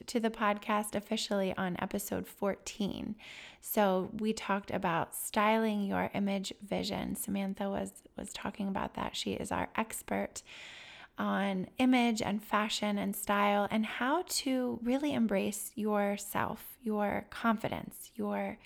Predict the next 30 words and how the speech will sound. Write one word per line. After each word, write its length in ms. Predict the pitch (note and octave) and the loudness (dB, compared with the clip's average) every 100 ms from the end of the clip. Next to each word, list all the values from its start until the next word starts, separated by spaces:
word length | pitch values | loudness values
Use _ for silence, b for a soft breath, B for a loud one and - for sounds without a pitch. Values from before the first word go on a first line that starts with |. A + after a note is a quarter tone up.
| B B B B B B B - | B B B B B B B -2
your 180 | A#3 A3+ | 2 4
love 280 | G3 A#3 | 4 2
for 180 | C4 - | 0 2
you, 440 | A3+ G3+ G#3 G3+ - | 4 4 4 2 2
and 220 | G#3 G#3 | 2 2
to 580 | G#3 - G#3 G#3 F#3+ F3+ - _ _ _ - | 0 0 2 2 0 -2 -8 _ _ _ -2
increase 520 | A3 A3 - G3+ - | 0 0 0 -2 0
it, 140 | F3+ - | -2 -2
enhance 460 | G#3 G3+ - F#3+ - | -4 -4 -4 -4 -6
it. 140 | - - | -8 -10
So 380 | - G3+ F#3 G3 - _ _ - - - - _ - - - B B B | -2 0 0 -2 -12 _ _ -20 -20 -20 -20 _ -20 -16 -14 B B B
if 240 | B3+ C#4+ C4 | 8 8 8
you 100 | A#3+ | 6
want 200 | B3 A#3+ | 4 4
to 100 | B3 | 4
hear 180 | A#3 G3+ | 4 6
more 640 | G#3 G#3+ A#3+ G3+ A3+ B3 | 4 6 6 6 4 0
from 340 | - G#3 G3+ - | 0 0 0 -2
the 120 | G#3+ | -2
team, 560 | G#3+ - G3 F#3+ F#3+ G3+ B B B B | -2 -2 -4 -2 -2 -4 B B B B
I 60 | G3+ | -2
invite 360 | G3+ F#3+ F3+ | 0 0 0
you 60 | G3+ | 0
to 140 | - F#3+ | -2 -4
check 320 | - G3 - | -2 -4 -2
out 280 | F#3 - - | -4 -4 -2
those 360 | G3 G3+ G#3 - | 0 -2 -4 -10
episodes 600 | G#3+ - - G3+ G3 G3 | -12 -10 -8 -4 -4 -6
as 240 | - F#3+ - | -8 -8 -6
well. 420 | G3+ A#3 - - | -4 -4 -4 -8